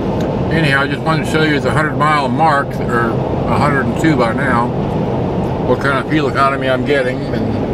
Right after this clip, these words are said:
I'm out here in the middle of nowhere. I'm about, well, I just passed,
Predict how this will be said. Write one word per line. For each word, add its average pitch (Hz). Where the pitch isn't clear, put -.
I'm 131
out 135
here 139
in 131
the 127
middle 139
of 123
nowhere. 131
I'm 110
about, 123
well, 131
I 123
just 131
passed, 139